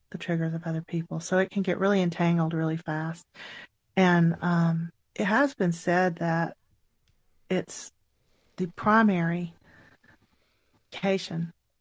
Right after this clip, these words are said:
of how an interaction will turn out is how it is approached initially. So I think you're touching on something really important there,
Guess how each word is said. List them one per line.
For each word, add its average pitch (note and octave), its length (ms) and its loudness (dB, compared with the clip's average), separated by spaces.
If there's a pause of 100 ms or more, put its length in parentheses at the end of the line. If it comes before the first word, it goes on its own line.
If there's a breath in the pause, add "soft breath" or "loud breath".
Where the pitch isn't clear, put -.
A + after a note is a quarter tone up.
(240)
of E3+ 240 -2
how F3 540 -2 (420)
an F3 100 2
interaction E3+ 800 0
will E3+ 140 -8
turn E3+ 260 -4
out D#3+ 320 -2 (140)
is E3 380 -2
how E3 340 -4
it F#3 180 -8
is D#3+ 180 -6
approached E3 680 -8
initially. E3 580 -4
So - 140 -10
I E3+ 60 -4
think - 300 -8
you're E3 120 -6
touching E3+ 400 -6
on D#3+ 120 -4
something E3 280 -8
really E3 180 -2
important E3 500 -4
there, E3 300 -8